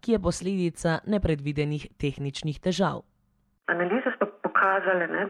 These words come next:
Speaker 2: da, da se navežem na to vaše vprašanje na točki, da so, uh, me-,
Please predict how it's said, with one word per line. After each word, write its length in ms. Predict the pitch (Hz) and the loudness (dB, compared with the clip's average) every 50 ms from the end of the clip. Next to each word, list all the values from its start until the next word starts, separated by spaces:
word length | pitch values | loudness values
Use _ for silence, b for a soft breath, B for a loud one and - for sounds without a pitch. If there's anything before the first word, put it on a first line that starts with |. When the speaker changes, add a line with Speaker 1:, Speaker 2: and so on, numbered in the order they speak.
| - | 0
Speaker 2:
da, 160 | - - - 180 180 180 180 180 175 175 175 175 175 180 - - - - - - - _ - | 0 2 4 4 4 4 2 2 0 0 -2 -4 -4 -6 -6 -6 -6 -8 -10 -12 -14 _ -8
da 80 | 180 | -8
se 160 | 170 - - 175 | -8 -6 -4 -2
navežem 400 | 170 156 170 196 214 240 214 202 | 0 0 0 0 0 0 0 -2
na 80 | 190 | -2
to 80 | - 202 | 0 0
vaše 240 | 185 190 202 - - | 0 0 0 0 -4
vprašanje 540 | - - - - - - 180 196 214 202 185 | -6 -8 -10 -6 -4 -2 0 0 0 0 -2
na 80 | 170 165 - | -4 -4 -2
točki, 560 | - 180 196 208 - - _ - 233 220 214 - - _ _ _ _ _ _ | -2 -2 -2 -2 -4 -10 _ -2 -2 -2 -2 -4 -8 _ _ _ _ _ _
da 160 | - 180 196 202 - - _ - | 0 0 0 0 -2 -8 _ 2
so, 80 | 208 196 190 | 4 4 4
uh, 480 | 175 - - - 165 160 160 160 160 - - 165 | 4 2 0 -2 -2 -2 -2 -2 -4 -4 -4 -6
me-, 320 | 170 170 180 196 208 - | -4 -4 -2 -2 -2 -4